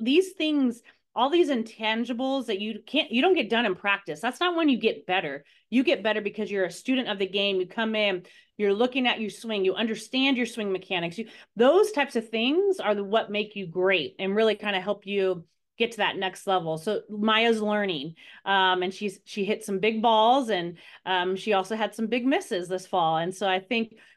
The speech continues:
for her, that's been, it's been good for her though, trying to figure out, like, how does this all work together? So I've been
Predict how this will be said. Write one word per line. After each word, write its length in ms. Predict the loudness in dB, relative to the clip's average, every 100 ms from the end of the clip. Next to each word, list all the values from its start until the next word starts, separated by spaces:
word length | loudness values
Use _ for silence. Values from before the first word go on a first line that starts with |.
| -4
for 100 | -2
her, 320 | 2 2 4
that's 280 | 2 0 0
been, 220 | -6 -6 -6
it's 140 | -4
been 200 | 0 2
good 220 | 4 2
for 120 | 2 -4
her 140 | -4
though, 160 | -2 -4
trying 300 | -2 -2 -2
to 140 | -6 -10 -6
figure 300 | -4 0 2
out, 300 | 2 0 -2
like, 180 | -6
how 200 | -2 0
does 180 | 0 -2
this 220 | -4 -4
all 560 | -2 0 0 -2 -6 -4
work 200 | -4 -4
together? 520 | -2 0 0 -2 -6
So 380 | -2 0 0 -2 _ _ _ -18 -4
I've 200 | -2 0
been 240 | 0 -2